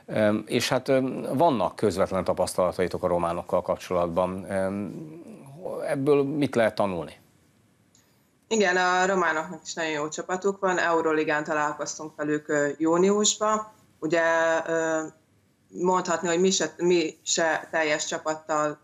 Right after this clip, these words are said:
Speaker 2: ö, találkoztunk velük, elméletileg ők se teljes csapattal voltak. Itt mindig azért nagyon fontos, ö, hogyha kiesnek, ö,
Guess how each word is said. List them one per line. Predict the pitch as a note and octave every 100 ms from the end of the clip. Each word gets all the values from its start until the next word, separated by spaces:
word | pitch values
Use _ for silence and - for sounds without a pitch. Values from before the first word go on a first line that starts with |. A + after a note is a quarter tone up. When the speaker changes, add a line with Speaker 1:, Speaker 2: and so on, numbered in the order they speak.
| _
Speaker 2:
ö, | D#3 D#3 D3+ D3+ -
találkoztunk | E3 D#3 D3 D#3 D#3 - D#3 D#3
velük, | F3+ G3 F#3+ -
elméletileg | D#3+ D#3+ D#3 D3 D3+ C3+ C#3+ -
ők | F3+
se | F#3 F3+ E3
teljes | E3 D#3 D#3+
csapattal | E3 D#3 D#3 - D3
voltak. | D3+ D3+ D#3 D3+ - - _ -
Itt | D#3
mindig | F3+ E3+ D#3+ D3+
azért | D3+ D#3 D3+
nagyon | D#3 D3
fontos, | D3 D#3 D3+ D3+ D3+ -
ö, | D3+ D3 D3+
hogyha | D3 D#3 D3 D3 -
kiesnek, | E3 D3 D3 D#3+ D3 -
ö, | D3